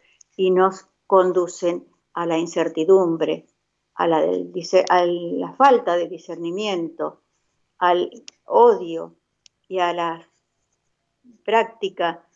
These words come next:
de escenas que muchas veces nos van a lastimar más a nosotros que a los otros, porque de alguna manera, como dice también Juana, si nos permitimos que nos lastimen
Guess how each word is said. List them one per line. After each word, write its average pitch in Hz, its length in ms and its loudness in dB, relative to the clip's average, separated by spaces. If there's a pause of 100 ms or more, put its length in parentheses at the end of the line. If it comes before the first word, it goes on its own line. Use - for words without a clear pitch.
(160)
de 175 460 -4 (500)
escenas 185 800 2
que 180 160 -6
muchas 180 340 -4
veces 180 460 0 (280)
nos 180 200 -2
van 185 180 4
a 180 40 4
lastimar 180 500 0
más 185 340 -4
a 180 100 -2
nosotros 180 540 -2
que 175 120 -6
a - 20 -4
los 165 220 -6
otros, - 300 -6
porque 190 480 -2 (340)
de 190 160 4
alguna 233 340 6
manera, 190 600 2 (160)
como 175 280 -6
dice 180 260 -4
también 175 320 -2
Juana, 180 440 0 (460)
si - 300 -4
nos 185 500 -2 (220)
permitimos 185 1040 2 (720)
que 190 140 0
nos 170 200 -6
lastimen 226 720 -2